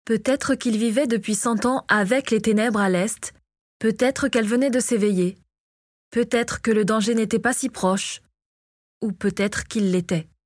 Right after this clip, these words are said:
Ce qu'Edmond savait, c'était qu'il ne pouvait pas rester sans plan et sans ligne de défense. Il faudrait de la saphirite pour armer le peuple de Saphiria et partir en exploration vers les terres glacées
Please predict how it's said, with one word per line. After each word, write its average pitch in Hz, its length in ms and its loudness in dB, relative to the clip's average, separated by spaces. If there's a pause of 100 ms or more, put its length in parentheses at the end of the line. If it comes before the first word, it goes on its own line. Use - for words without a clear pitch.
(720)
Ce - 160 -4
qu'Edmond 240 400 0
savait, 240 480 0 (260)
c'était 262 280 -2
qu'il 254 180 0
ne 233 80 2
pouvait 214 280 0
pas 262 120 0
rester 226 320 0
sans 233 240 -2
plan 202 300 0 (180)
et 185 80 0
sans 240 240 0
ligne 226 220 2
de 202 100 4
défense. 175 640 -2 (880)
Il 220 180 2
faudrait 247 460 2
de 247 60 4
la 226 120 2
saphirite 226 640 -2
pour 202 280 2
armer 233 300 4
le 247 120 2
peuple 233 320 2
de 196 100 0
Saphiria 196 640 0 (360)
et 202 120 2
partir 240 500 0
en 277 120 2
exploration 247 640 0
vers 208 160 2
les 190 160 0
terres 233 180 2
glacées 214 480 0